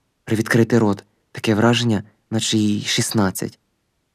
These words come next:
Оманливо проста фотографія. Такі входять в історію. Мене зворушив один етюд у монохромі. Гоца сидить на ліжку, ледь прикрита простирадлом,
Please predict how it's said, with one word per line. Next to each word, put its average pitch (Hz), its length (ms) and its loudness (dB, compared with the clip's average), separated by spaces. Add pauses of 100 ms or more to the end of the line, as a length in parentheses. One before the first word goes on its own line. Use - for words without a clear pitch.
(580)
Оманливо 151 540 6
проста 151 380 0
фотографія. 113 800 -2 (760)
Такі 110 440 -4
входять 104 460 2
в - 100 -18
історію. 101 580 -4 (960)
Мене 123 180 0
зворушив 127 500 2
один 131 280 6
етюд 127 360 2
у - 60 0
монохромі. 117 680 2 (640)
Гоца 127 340 0
сидить 127 380 2
на 120 120 4
ліжку, 135 500 0
ледь 107 320 -2
прикрита 110 420 0
простирадлом, 101 880 -4